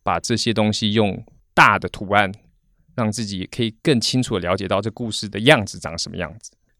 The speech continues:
那这样的方式让自己对自己的文章的架构可以有更有想法。写作的过程其实就是让自己重回到现场，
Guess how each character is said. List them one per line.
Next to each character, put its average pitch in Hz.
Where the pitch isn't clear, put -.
那 175
这 220
样 185
的 139
方 139
式 139
让 127
自 117
己 104
对 110
自 98
己 113
的 98
文 95
章 113
的 101
架 98
构 95
可 104
以 -
有 101
更 110
有 -
想 -
法。 -
写 127
作 208
的 139
过 151
程 101
其 117
实 110
就 113
是 107
让 110
自 117
己 95
重 110
回 95
到 98
现 104
场， -